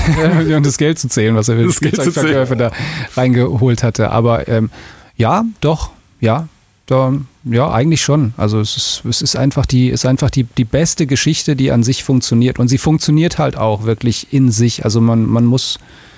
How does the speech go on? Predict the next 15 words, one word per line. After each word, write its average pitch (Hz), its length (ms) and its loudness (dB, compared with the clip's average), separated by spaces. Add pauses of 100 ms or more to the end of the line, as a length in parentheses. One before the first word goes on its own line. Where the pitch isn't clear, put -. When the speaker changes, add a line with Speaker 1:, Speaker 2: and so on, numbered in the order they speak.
(600)
Speaker 1:
eins 127 180 -2
bis - 140 0
drei 120 180 0
nicht 135 160 0
gesehen 123 340 2
haben, 123 320 2
um 120 360 0 (340)
diese, 117 320 2 (120)
die 120 100 2
vier 139 280 0
bis 120 200 -2
sechs - 420 -2
genießen 123 380 0
zu - 100 -4
können. 107 300 -8